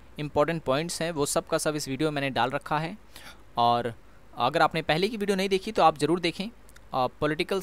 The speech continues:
अ, सॉरी, ट्वेल्थ क्लास के नाम से हमारी प्लेलिस्ट है, जहाँ पर आपको पॉलिटिकल साइंस, ज्योग्राफी, सभी की, अ, वीडियो जो है, वो मिल जाएगी।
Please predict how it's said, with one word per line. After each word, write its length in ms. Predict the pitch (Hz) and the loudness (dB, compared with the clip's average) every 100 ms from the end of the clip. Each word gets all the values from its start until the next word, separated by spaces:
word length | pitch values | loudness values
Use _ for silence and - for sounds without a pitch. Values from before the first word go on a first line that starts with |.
| - | -4
अ, 120 | 160 | -4
सॉरी, 220 | 143 151 120 | -2 -2 -2
ट्वेल्थ 340 | - 185 196 | 2 2 2
क्लास 540 | - 160 190 - - - - - - - - - | 2 4 4 0 -8 -12 -20 -20 -20 -20 -16 -6
के 80 | 156 | -2
नाम 200 | 139 160 | 0 0
से 120 | 175 | 0
हमारी 180 | 151 151 | -2 0
प्लेलिस्ट 360 | 139 143 - | -2 -2 -2
है, 60 | 190 | -2
जहाँ 180 | 147 131 | 0 2
पर 120 | 143 | 2
आपको 220 | 127 147 | 0 0
पॉलिटिकल 400 | - 131 147 165 | -2 -4 -2 -4
साइंस, 480 | 147 143 151 156 143 | -2 -4 -4 -8 -8
ज्योग्राफी, 600 | 127 147 156 151 151 151 | -2 -2 0 -4 -4 -4
सभी 360 | - 147 190 | 0 0 0
की, 280 | 196 175 170 - - - | -2 -6 -6 -8 -16 -2
अ, 140 | 135 | 0
वीडियो 400 | 120 110 135 175 | 0 0 0 2
जो 140 | 165 135 | 2 0
है, 220 | 139 247 - | -2 -8 -2
वो 100 | 151 | -2
मिल 180 | 139 113 | 0 -2
जाएगी। 340 | 104 104 107 | -4 -4 -10